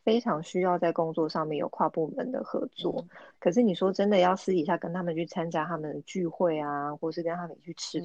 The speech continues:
Speaker 1: 饭，
Speaker 2: 嗯。
Speaker 1: 我觉得我好像很缺乏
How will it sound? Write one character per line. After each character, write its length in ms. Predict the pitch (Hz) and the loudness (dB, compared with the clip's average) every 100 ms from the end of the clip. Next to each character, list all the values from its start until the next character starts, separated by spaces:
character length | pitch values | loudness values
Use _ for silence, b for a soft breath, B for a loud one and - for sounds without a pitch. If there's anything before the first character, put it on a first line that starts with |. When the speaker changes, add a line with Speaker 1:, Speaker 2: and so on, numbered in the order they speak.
| - | -2
Speaker 1:
饭， 160 | 156 | -4
Speaker 2:
嗯。 60 | - _ b b b b b b b b b b b b _ _ _ _ - | -4 _ b b b b b b b b b b b b _ _ _ _ -4
Speaker 1:
我 160 | 190 | -2
觉 140 | 175 196 | 2 2
得 120 | 240 | 2
我 100 | 220 | 2
好 160 | 202 147 | 0 -2
像 100 | 196 | -2
很 160 | 190 143 | -4 -8
缺 340 | - 196 202 | -4 0 0
乏 520 | 208 151 135 135 147 | 0 -4 -2 -6 -10